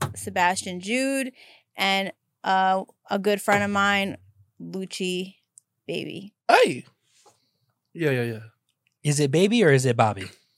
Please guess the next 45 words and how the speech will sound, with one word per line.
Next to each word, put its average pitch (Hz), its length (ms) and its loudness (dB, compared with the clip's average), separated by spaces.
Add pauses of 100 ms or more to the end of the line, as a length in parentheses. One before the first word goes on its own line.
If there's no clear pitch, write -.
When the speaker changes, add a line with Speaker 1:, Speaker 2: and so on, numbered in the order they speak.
(340)
Speaker 2:
Baby. 117 440 0 (600)
Yes. 113 460 -4 (420)
Lucci 214 160 2
Baby. 170 320 4 (140)
Hey! 403 320 4 (160)
Speaker 3:
<laughs> - 280 0
Speaker 2:
That's 147 280 4
what 139 80 0
I 135 40 4
Speaker 3:
Perfect. 123 380 6
Speaker 2:
yeah. 127 80 2
Speaker 3:
All 143 60 4
right, 120 200 0
cool. 120 320 -2 (680)
Speaker 1:
He 220 280 -14
has, 190 300 -10
like, 175 200 -8
sound 175 300 -10
bites. 170 520 -12 (140)
Speaker 2:
Yeah. 107 280 -2 (420)
Speaker 3:
Hello, 139 180 2
oh, 127 120 4
you're 127 160 4
a - 20 -6
producer. 127 480 0 (340)
Speaker 2:
I 147 80 -6
make 131 140 -4
music. 101 360 -6
I'm 113 140 -6
an 104 80 -6
artist. 104 460 -12
Speaker 1:
He 214 80 -10
wants 196 280 -6
to 196 120 -10
be 180 160 -6
a 170 80 -4
rapper. 165 480 -4 (100)
Speaker 2:
I 123 80 -4
don't 123 140 -2
wanna 110 100 -4
be 107 140 -4
a 104 40 -6
rapper. 113 400 -10
I 123 120 -10
am. 101 200 -12